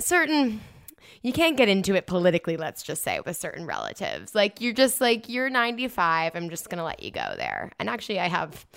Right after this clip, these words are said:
a grandmother who's more progressive than I, my last living grandparent. So I'm just thinking, I'm saying the general you, the general we. Um, yeah,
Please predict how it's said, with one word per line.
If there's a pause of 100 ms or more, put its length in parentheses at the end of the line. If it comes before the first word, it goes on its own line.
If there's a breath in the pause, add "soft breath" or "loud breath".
(300 loud breath)
a
grandmother
who's
more
progressive
than
I,
my
last
living
grandparent.
So (220)
I'm
just
thinking, (380 loud breath)
I'm
saying
the
general
you,
the
general
we. (360 loud breath)
Um, (920)
yeah,